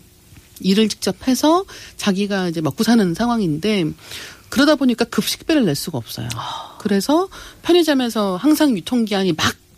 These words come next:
Speaker 1: 지난 그런 뭐 삼각김밥 같은 거 사-,
Speaker 2: 네네네.
Speaker 1: 가지고 와서 이제 학교에서 먹고 이렇게 지내고 있습니다. 근데 어느 날 그 학교에서 가장 인기가 많은 선호라고 하는 남학생이 있는데,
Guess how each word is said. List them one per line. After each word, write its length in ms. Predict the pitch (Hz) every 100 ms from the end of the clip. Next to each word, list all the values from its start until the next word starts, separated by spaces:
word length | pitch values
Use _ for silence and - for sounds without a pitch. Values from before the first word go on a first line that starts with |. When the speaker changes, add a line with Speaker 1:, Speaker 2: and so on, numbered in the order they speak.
| -
Speaker 1:
지난 600 | - 202 170 190 294 294
그런 460 | 180 175 170 156
뭐 140 | 151 160
삼각김밥 640 | 247 277 294 277 - 226
같은 240 | 196 185 175
거 60 |
사-, 180 | 160 151 -
Speaker 2:
네네네. 140 | 143
Speaker 1:
가지고 300 | 143 175 196
와서 480 | 156 131 - 302 381 - - - - -
이제 100 | -
학교에서 400 | 240 - 277 233
먹고 500 | 151 127 - 185 143 -
이렇게 220 | 160 196
지내고 320 | - 170 185
있습니다. 580 | 190 - 147 143 208 196 -
근데 360 | 180 220 254 -
어느 220 | 156 202
날 440 | 277 170 190 139 120 - - - - -
그 260 | 208 196
학교에서 800 | 196 285 - 311 311 240 208 233
가장 360 | 226 - 233 202
인기가 340 | 156 - 196
많은 800 | 165 120 156 147 185 185 123 156 -
선호라고 580 | - - 311 370 233 170
하는 180 | 185 190
남학생이 640 | 156 135 202 - 254 240
있는데, 560 | 185 135 139 196 233